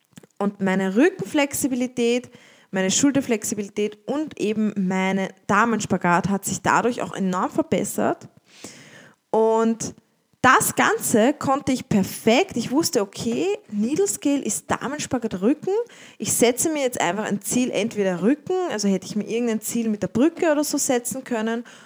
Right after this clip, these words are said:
oder eben ein aktiver Split im Damenspagat. Also ich wollte einen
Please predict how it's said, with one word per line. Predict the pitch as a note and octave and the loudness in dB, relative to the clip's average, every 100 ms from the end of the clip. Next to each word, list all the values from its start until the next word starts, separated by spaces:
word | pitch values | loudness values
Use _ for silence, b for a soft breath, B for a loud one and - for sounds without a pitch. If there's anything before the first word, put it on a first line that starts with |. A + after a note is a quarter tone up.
| B _ - | B _ 0
oder | C4 F#4 G#4 B3 - | 4 4 4 4 4
eben | G#3+ G#3+ A3+ A#3+ B3 _ _ _ - | 2 -2 0 -2 -4 _ _ _ -4
ein | A3+ - | -2 0
aktiver | E3 - - G#3+ - A3 A#3 A#3 A3+ - - | -2 -2 -8 -8 -2 2 4 4 0 -4 -8
Split | - - A3+ A#3 - - | -6 -2 0 0 -4 -8
im | - G3+ | -4 -2
Damenspagat. | C3 - - - - - | -2 -6 -10 -12 -12 -12
Also | - - | -10 -8
ich | G3 | -2
wollte | G3 G3 | -2 0
einen | F#3+ F3+ | -4 -4